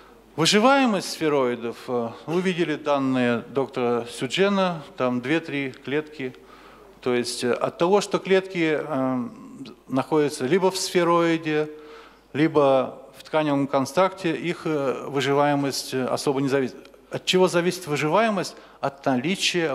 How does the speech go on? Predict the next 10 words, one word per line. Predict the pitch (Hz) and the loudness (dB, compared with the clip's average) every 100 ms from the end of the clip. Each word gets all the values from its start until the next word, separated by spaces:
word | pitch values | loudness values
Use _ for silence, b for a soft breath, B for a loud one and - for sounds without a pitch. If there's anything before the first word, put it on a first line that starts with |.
| 120 | -2
внутриорганной | 131 143 202 - 190 190 - 127 117 104 117 175 202 180 160 131 | 2 4 2 0 -2 -2 0 0 0 -2 0 2 2 -2 -4 -4
ветвистой | 131 127 113 139 190 - - 175 170 | -4 -4 -4 -2 0 -2 -2 -4 -4
сосудистой | - 160 - 165 160 156 160 | -2 0 0 -2 -2 -4 -4
системы. | 160 156 - - 170 131 104 - - B B B B B B B | -2 -2 -2 0 0 0 -2 -8 -20 B B B B B B B
Как | 147 - | -6 -6
показал | 139 160 156 151 | -4 0 2 2
нобелевский | 156 139 139 - 143 | 2 0 -4 -6 -2
лауреат, | 139 139 123 - | 2 2 0 -4
э, | 127 | 0
э, | 123 | 0